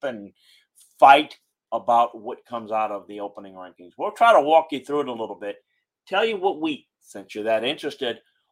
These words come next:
what it likely will look like in the opening weekend and why.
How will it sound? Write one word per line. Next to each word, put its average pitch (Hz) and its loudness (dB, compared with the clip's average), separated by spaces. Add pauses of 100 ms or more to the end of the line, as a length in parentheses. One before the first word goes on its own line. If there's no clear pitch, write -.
what 147 2
it 160 -4
likely 156 4
will 160 -6
look 160 0
like 120 -2 (120)
in 120 -12
the 120 -10
opening 120 -10
weekend 110 -14
and 101 -18
why. 87 -10